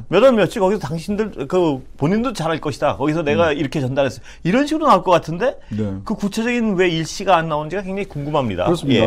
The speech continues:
Speaker 1: 예.
Speaker 2: 사실 대법원 판결에는,
Speaker 1: 음.
Speaker 2: 어, 예를 들면 그 뭐,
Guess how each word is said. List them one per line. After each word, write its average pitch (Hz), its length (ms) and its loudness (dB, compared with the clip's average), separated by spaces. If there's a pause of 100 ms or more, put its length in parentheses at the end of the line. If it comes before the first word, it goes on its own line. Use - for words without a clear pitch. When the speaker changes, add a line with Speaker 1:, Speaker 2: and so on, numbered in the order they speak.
Speaker 1:
예. - 40 -2
Speaker 2:
사실 160 300 0
대법원 165 380 2
판결에는, 208 800 4 (260)
Speaker 1:
음. 123 220 -10
Speaker 2:
어, 127 800 4
예를 156 200 2
들면 156 560 0
그 127 440 -2
뭐, 113 420 0